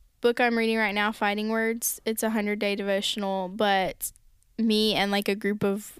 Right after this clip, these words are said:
girls are all doing a hundred-day devotional together. We're not even all doing the same one. We have two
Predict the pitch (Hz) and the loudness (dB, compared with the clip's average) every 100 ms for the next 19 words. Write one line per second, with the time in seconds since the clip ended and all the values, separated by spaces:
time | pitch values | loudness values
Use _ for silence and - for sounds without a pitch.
0 | 196 202 208 185 175 214 - 196 190 190 | 0 4 6 6 4 0 2 2 4 6
1 | 190 180 175 214 - - - - 220 202 | 6 6 4 0 -6 -20 -20 -12 2 4
2 | 196 190 190 196 185 185 180 185 175 175 | 4 2 0 2 2 2 2 2 0 0
3 | - 190 180 - 196 165 143 196 202 208 | 0 -4 -4 -2 0 2 4 4 4 4
4 | 208 185 180 180 175 175 - 180 175 165 | 4 4 4 2 0 -2 -2 -2 0 -2
5 | 165 190 214 196 185 185 - 190 170 | 0 -2 0 2 0 0 -2 0 0